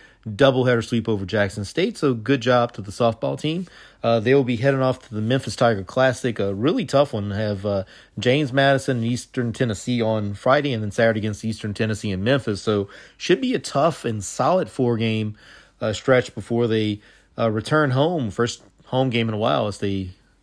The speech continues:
uh, return home Wednesday against U T A, and then next weekend they will finally open up conference play. So this weekend, the last little tune-up. Uh, there were some positives, and start off, uh,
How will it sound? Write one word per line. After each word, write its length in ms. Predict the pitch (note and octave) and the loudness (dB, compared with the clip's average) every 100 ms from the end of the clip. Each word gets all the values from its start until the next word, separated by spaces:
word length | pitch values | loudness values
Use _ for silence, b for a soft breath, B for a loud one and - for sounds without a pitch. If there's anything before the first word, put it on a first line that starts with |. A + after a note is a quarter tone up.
| - | -8
uh, 160 | A2+ G2+ | -6 -6
return 260 | G2+ B2+ | -2 0
home 180 | B2+ A2+ | 2 2
Wednesday 300 | B2+ B2+ B2+ | 0 0 0
against 220 | A#2 G#2 | 0 -2
U 100 | A#2+ | -4
T 220 | A2+ A2 | -2 0
A, 240 | A2 A2+ G#2+ | 0 0 -2
and 140 | G#2 | -2
then 260 | G#2 G2 F#2+ B B B G#2 | -4 -4 -8 B B B -10
next 420 | G#2 D3+ G#3+ - | 2 2 2 0
weekend 540 | A#2 G#2+ A2+ A2+ G#2+ | -2 0 0 -2 0
they 140 | G#2+ G#2+ | 0 0
will 180 | G#2 | -2
finally 480 | G2+ G#2+ A#2 A#2+ A2 | -4 -2 0 2 2
open 200 | A2 G#2+ | 0 -2
up 100 | G2+ | -6
conference 360 | - G#2+ G2+ - | -2 -2 -2 -2
play. 220 | C#3+ C#3+ | 0 0
So 160 | A2 F#2+ | -2 -4
this 240 | A2+ - | -4 -2
weekend, 320 | A#2 A#2+ A2+ | -2 -2 -4
the 40 | G2+ | -2
last 520 | G#2 A2+ A2+ - - | 0 2 0 -4 -8
little 260 | A2+ G2+ F2+ | -4 -4 -6
tune-up. 540 | - C3+ C#3+ C#3+ - B B B B B B B B B _ _ _ - - | -4 -2 0 0 -4 B B B B B B B B B _ _ _ -16 0
Uh, 160 | D3 D3+ | 0 4
there 200 | D#3 G3 | 4 4
were 220 | G3+ A#3 | 2 0
some 260 | - G3+ | 2 0
positives, 560 | E3+ E3+ C4+ D#3 A#2 G#2 | 4 4 4 2 0 0
and 180 | A2+ G2+ | -4 -2
start 260 | - C3+ | 2 4
off, 260 | C3+ C3+ C3 B B B B | 6 4 2 B B B B
uh, 320 | B2 A#2 G#2+ | 0 2 2